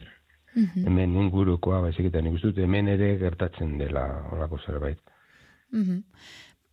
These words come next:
Speaker 1: Bueno, esan genezake joera honek, e, zer pentsatua eman diela, e, hedabideei eta ematen digula. Ez da, ba, bueno,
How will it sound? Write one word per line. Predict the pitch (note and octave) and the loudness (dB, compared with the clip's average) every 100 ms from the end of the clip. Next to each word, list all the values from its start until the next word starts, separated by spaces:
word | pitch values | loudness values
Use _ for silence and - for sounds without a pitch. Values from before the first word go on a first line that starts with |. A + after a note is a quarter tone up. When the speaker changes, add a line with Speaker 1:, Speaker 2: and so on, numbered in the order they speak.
| - | 0
Speaker 1:
Bueno, | F#3+ E3 - - | 2 2 -4 -4
esan | F#3 F3 E3+ | -2 0 2
genezake | G3+ G#3 G#3 G#3+ | 2 2 2 0
joera | F3 E3 F3+ | 2 4 4
honek, | G3 F#3+ - | 2 0 -8
e, | - D#3 - | -6 -6 -2
zer | E3 D#3+ | -2 2
pentsatua | G3 G3 F#3+ - F3 | 2 2 0 2 2
eman | E3 E3+ F3 F3 F3 E3+ | 4 6 6 4 2 0
diela, | D#3+ D#3+ E3+ E3 E3+ - | 2 4 4 2 -2 -2
e, | E3+ D#3 D#3 - | 0 2 0 -2
hedabideei | D#3+ D#3+ D#3+ D#3+ D#3+ D#3+ G3 | 0 0 0 0 0 2 2
eta | E3+ D3+ | 2 2
ematen | E3 E3+ F#3 | 2 2 4
digula. | D#3+ D3+ F#3 F3 F3+ - - - - - | 4 6 6 4 0 -12 -18 -18 -16 -4
Ez | E3+ | -2
da, | - F3+ | 2 4
ba, | |
bueno, | D#3+ D#3 | 4 4